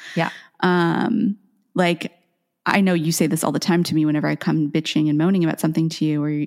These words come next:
Speaker 2: you're, like, very much a problem solver, um, which is, like,
Speaker 1: <laughs>
Speaker 2: Pierre to a T, 'cause Pierre's a Capricorn.
Speaker 1: Unempathetic, you
Speaker 2: Um,
Speaker 1: mean? <laughs>
Speaker 2: <laughs> no, no, no, not even empathetic.
Speaker 1: I don't
Speaker 2: Like,
Speaker 1: have
Speaker 2: you, you do
Speaker 1: empathy.
Speaker 2: empathize, but, like, you go into problem solving mode, and you always tell me, you're like,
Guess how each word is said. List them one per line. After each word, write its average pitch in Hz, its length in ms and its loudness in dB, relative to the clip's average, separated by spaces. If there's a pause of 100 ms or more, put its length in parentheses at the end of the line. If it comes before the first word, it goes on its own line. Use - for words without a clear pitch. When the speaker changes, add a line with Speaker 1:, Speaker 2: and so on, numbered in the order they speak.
Speaker 2:
you're, 175 160 0
like, 160 160 -2
very 214 160 2
much 220 160 0
a - 20 -2
problem 160 320 0
solver, 240 460 0 (480)
um, 160 320 0
which 185 160 4
is, 170 100 2
like, 156 180 -2
Speaker 1:
<laughs> - 60 -4
Speaker 2:
Pierre 156 240 0
to 147 140 -2
a 139 40 -2
T, 147 380 -4
'cause - 320 -6
Pierre's 147 240 -4
a - 40 -8
Capricorn. 170 440 2
Speaker 1:
Unempathetic, 160 400 0
you 175 60 4
Speaker 2:
Um, 285 240 2
Speaker 1:
mean? 370 100 2 (920)
<laughs> 233 80 2
Speaker 2:
<laughs> 262 80 4
no, 381 80 2
no, 466 40 0 (180)
no, - 40 0
not 202 180 2
even 381 160 -2 (120)
empathetic. 226 160 -2
Speaker 1:
I - 80 -4
don't 143 180 0
Speaker 2:
Like, 156 100 0
Speaker 1:
have 165 120 -2
Speaker 2:
you, 277 140 -4
you 302 60 -2
do 349 140 0
Speaker 1:
empathy. - 300 2
Speaker 2:
empathize, 160 280 0
but, 180 140 -2
like, 175 260 -4 (360)
you 214 200 2
go 214 180 2
into 214 140 2
problem 170 320 2
solving 156 280 0
mode, 147 180 0
and 180 180 2
you 202 80 2
always 214 260 0
tell 240 180 2
me, 202 140 2
you're 165 140 0
like, 165 300 -4